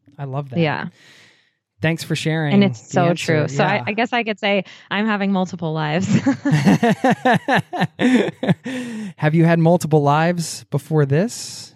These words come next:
Speaker 1: Any, any idea what you were in the past? I don't know. We won't get into that. That's a, that's something for a existential
Speaker 2: <laughs>
Speaker 1: podcast
Speaker 2: Wow,
Speaker 1: or something.
Speaker 2: yeah.
Speaker 1: No, we're not
Speaker 2: That's
Speaker 1: gonna
Speaker 2: a
Speaker 1: get,
Speaker 2: big question.
Speaker 1: we're not gonna get into that. All right. I had two questions left, but I, I can only ask one, and I'm gonna go with the lighter one.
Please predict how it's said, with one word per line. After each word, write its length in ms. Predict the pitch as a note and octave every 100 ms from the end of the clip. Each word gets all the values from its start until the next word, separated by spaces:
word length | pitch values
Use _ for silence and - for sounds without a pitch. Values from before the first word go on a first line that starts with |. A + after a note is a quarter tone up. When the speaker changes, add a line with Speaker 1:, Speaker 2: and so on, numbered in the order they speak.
| -
Speaker 1:
Any, 240 | C#3 C3+
any 200 | C#3 C#3 C3
idea 300 | B2+ C3 C3+
what 140 | C3+
you 120 | C3+
were 160 | C3 C3+
in 100 | C3
the 60 |
past? 440 | C3+ C3 C3+ C#3+ -
I 40 |
don't 120 | C3+ C3
know. 160 | D3
We 100 | E3
won't 180 | G3+ G3
get 100 | G#3
into 120 | E3+
that. 140 | F3 E3+
That's 240 | F3+ F3+
a, 320 | G3+ F3 E3 D#3+
that's 180 | E3+ -
something 280 | F3 E3+
for 200 | D3+ D#3
a 320 | D3 C3+ C3 - _ _ -
existential 960 | D#3 D#3+ C3+ C#3+ C#3 C3 C3+ C3 B2+ A#2+
Speaker 2:
<laughs> 40 | -
Speaker 1:
podcast 400 | C3 A#2+ - A#2 F#3 C3
Speaker 2:
Wow, 0 |
Speaker 1:
or 80 | A#2+
something. 440 | D3+ D3+ C3+ A#2+
Speaker 2:
yeah. 100 | B2 C3+
Speaker 1:
No, 60 | C3
we're 80 | D3+
not 140 | D#3+
Speaker 2:
That's 20 |
Speaker 1:
gonna 120 | D#3+ C#3+
Speaker 2:
a 20 |
Speaker 1:
get, 220 | C#3 A#2+
Speaker 2:
big 80 | -
question. 280 | F#3+ - - - _ -
Speaker 1:
we're 80 | G#2+
not 220 | - B2+
gonna 160 | D3
get 180 | C3 A2+
into 220 | C3 B2+ C3+
that. 240 | B2 B2+
All 100 | G3
right. 220 | F#3+ E3 - - - -
I 100 | F#3+
had 320 | G#3 G#3 G3 _ _ _ _ _ -
two 160 | D#4 E4+
questions 480 | C#4 C4 - G#3
left, 220 | F3+ G#3 -
but 100 | F3+
I, 100 | E3+
I 80 | E3+
can 120 | E3+
only 180 | G3 G3
ask 260 | F#3 E3 -
one, 320 | E3+ D#3+ D3+
and 360 | D3 D3+ D3 C#3+
I'm 140 | D#3
gonna 160 | E3 G#3+
go 160 | G3+ G3
with 160 | F3
the 100 | E3+
lighter 380 | D#3 D3+ C#3+ B2+
one. 240 | A#2+ B2